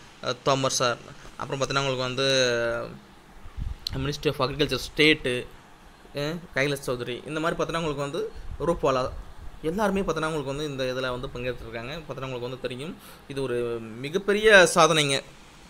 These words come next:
ஓகேங்களா? அந்த சாதனைக்கு கிடைத்த ஒரு அங்கீகாரம் தான் இந்த awards. பார்த்தீங்கன்னா, உங்களுக்கு வந்து எ-, எ-, ஓ, எப்படி வந்து இந்த இது தேர்ந்தெடுக்கிறாங்கன்னு சொல்லிட்டு பார்த்தீங்கன்னா, உங்களுக்கு வந்து இது எல்லாத்துக்கும் காரணம் பார்த்தீங்கன்னா, நம்முடைய, அ, டி என் ஏ உடைய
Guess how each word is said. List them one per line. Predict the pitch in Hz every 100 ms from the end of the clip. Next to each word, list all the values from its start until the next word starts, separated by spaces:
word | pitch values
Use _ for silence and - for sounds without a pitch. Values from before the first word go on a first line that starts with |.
| 135
ஓகேங்களா? | 135 135
அந்த | 120 120 143
சாதனைக்கு | 147 147 131
கிடைத்த | 135 127 151 214 - - -
ஒரு | - 120
அங்கீகாரம் | 131 151 147 143 131
தான் | 156 - - - - -
இந்த | 127 143 -
awards. | - 113 110 - - - - - - - -
பார்த்தீங்கன்னா, | 170 175
உங்களுக்கு | 170
வந்து | 147 147 180 131
எ-, | 139 175
எ-, | 101 92 127
ஓ, | 135 139
எப்படி | 170 220
வந்து | 196 170 175
இந்த | 156 143 131 120 120 117 120 - - - - -
இது | 143 156
தேர்ந்தெடுக்கிறாங்கன்னு | 156 165 139 127 127 123
சொல்லிட்டு | 131 123
பார்த்தீங்கன்னா, | 131 139
உங்களுக்கு | 127 123
வந்து | 143
இது | 139 123 127
எல்லாத்துக்கும் | 185 185 175
காரணம் | 160 135 139
பார்த்தீங்கன்னா, | 127 135 143
நம்முடைய, | 127 123 127 160 - - - - 139
அ, | 135 131 127 123
டி | - 180
என் | 185
ஏ | 175 147
உடைய | 123 120 120